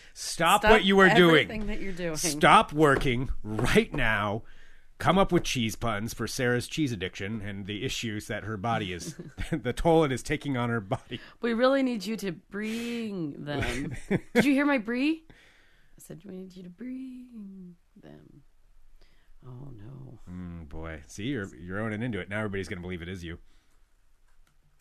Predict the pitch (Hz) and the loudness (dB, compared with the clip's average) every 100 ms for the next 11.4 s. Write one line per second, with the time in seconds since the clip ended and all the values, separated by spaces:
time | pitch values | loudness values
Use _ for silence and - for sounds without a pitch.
0 | - 101 - - 117 113 117 - 208 208 | -20 -16 -16 -8 -2 0 2 2 2 2
1 | 269 247 233 - 214 240 240 - 202 135 | 4 6 6 6 4 4 0 2 0 2
2 | 127 147 - 90 78 104 113 95 104 113 | 2 0 -2 -10 -6 -4 -4 -2 -4 -4
3 | - 98 90 90 - _ - - 170 - | -6 -6 -6 -10 -14 _ -20 -14 -14 -14
4 | - - - - - - - 156 - 220 | -18 -20 -14 -12 -12 -14 -16 -16 -10 -12
5 | - - 320 - 392 180 - 220 269 262 | -12 -14 -10 -6 -6 -4 0 2 4 2
6 | 233 226 - - 240 247 214 190 170 - | 0 0 -4 -6 -2 -2 0 -2 -4 -6
7 | 202 - - 233 285 247 - - 240 196 | -6 -6 -8 -8 -8 -6 -6 -2 0 4
8 | 233 185 214 233 226 208 190 175 165 208 | 4 2 -6 -6 -4 -4 -6 -10 -4 -2
9 | 233 208 160 165 180 165 165 - - - | 0 -2 -6 -8 -6 -6 -6 -12 -20 -20
10 | - 143 143 170 - 156 120 - 131 110 | -12 -8 -6 -8 -10 -10 -12 -8 -6 -4
11 | 107 107 - - | -4 -6 -6 -14